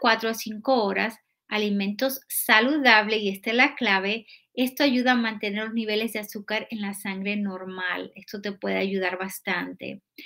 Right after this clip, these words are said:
También es importante consumir fibra en cada comida porque la fibra ayuda a disminuir el exceso de azúcar y esto es algo que es muy, muy clave para ayudar a mantener los niveles de azúcar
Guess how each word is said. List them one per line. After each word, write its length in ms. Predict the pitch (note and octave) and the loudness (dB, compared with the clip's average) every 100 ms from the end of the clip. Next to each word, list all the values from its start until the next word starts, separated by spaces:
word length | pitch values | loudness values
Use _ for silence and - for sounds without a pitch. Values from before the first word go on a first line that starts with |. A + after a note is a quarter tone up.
| - - - | -16 -8 0
También 320 | A#3+ A3 A3+ | 2 2 2
es 160 | B3+ | 2
importante 640 | C#4 C#4 D4+ D4 A3+ A3+ A#3 | 2 2 0 0 -2 0 -2
consumir 500 | A3 G#3+ A3 G3+ G3 | -4 -6 -4 0 0
fibra 440 | - A3+ G#3+ A3+ - | -2 -4 4 4 4
en 180 | G#3 G3 | -2 -2
cada 380 | G3 F#3+ G#3 | 0 0 -2
comida 600 | - B3 A#3 G#3+ G#3 G#3+ - - _ - | 0 2 2 2 0 -2 -6 -20 _ 2
porque 320 | B3 B3 D4+ | 2 2 2
la 160 | D#4 | 0
fibra 540 | D4+ B3+ A#3+ B3 B3 - | 0 -2 0 2 2 2
ayuda 380 | G#3+ A3 A3+ A#3+ | -4 -4 0 0
a 40 | |
disminuir 880 | A3+ A3 G#3 G#3 G3+ G3+ A3+ B3 - | 0 -6 -6 -2 0 0 0 0 -2
el 140 | G#3+ | -4
exceso 520 | F#3+ F#3+ - G#3+ G#3+ A#3 | -4 -6 -8 -8 -4 -2
de 120 | A3 | -2
azúcar 680 | G#3 - G#3 G3 G#3 G#3 - _ _ _ _ _ _ _ | -4 -10 -10 -4 -4 -4 -12 _ _ _ _ _ _ _
y 160 | G#3+ G3 | -2 -2
esto 200 | G3 G3+ | -2 -4
es 100 | F#3+ | -2
algo 360 | F#3+ F#3+ G3 | -2 -2 -6
que 340 | - G3+ F3+ - _ | -2 0 0 -6 _
es 260 | - G3+ - | -12 -12 -6
muy, 320 | G3+ G#3+ G#3+ | -4 -2 -2
muy 340 | G#3 G3+ G3 G3 | 0 2 0 0
clave 460 | G#3 F#3 F3+ F#3+ - - - _ _ _ _ _ _ | 2 4 2 -4 -8 -20 -20 _ _ _ _ _ _
para 360 | G3 F#3+ F#3+ G3 | 2 4 2 -2
ayudar 380 | G3 G3 F#3+ F#3+ | -2 0 2 2
a 80 | |
mantener 500 | G3 F#3+ G3 F#3+ F#3+ | 2 0 -2 -2 0
los 100 | G3+ | 0
niveles 380 | G3 F3+ F3+ F#3+ | 0 0 0 -2
de 80 | F#3+ | -4
azúcar 560 | F#3 F#3+ F3 F#3 F#3+ | -6 -8 -4 -4 -4